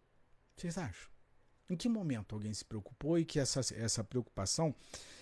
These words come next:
ela gerou alguma, é, algo positivo pra nossa sociedade? Você acha que, que os pastores de igreja realmente estão preocupados com você? Ou eles fingem,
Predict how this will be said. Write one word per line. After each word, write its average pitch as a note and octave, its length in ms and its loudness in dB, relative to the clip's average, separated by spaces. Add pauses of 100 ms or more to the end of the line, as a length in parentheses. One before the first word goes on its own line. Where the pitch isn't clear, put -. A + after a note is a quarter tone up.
(220)
ela B2+ 220 6
gerou C3 420 8
alguma, A#2+ 1120 6 (1040)
é, G2 180 -4
algo A#2 280 2
positivo A2+ 460 0
pra A2+ 120 -2
nossa G#2 200 -4
sociedade? - 580 -14 (1500)
Você - 180 2
acha B3 200 4
que, - 200 0
que - 140 -2
os D#3+ 120 4
pastores C3+ 540 4
de G2+ 80 2
igreja A#2 360 4
realmente C3+ 360 4
estão D#3 180 0
preocupados G2 480 -4
com F#2+ 100 -10
você? F2+ 360 -4 (1080)
Ou B2+ 100 4
eles B2+ 160 2
fingem, B2 1080 4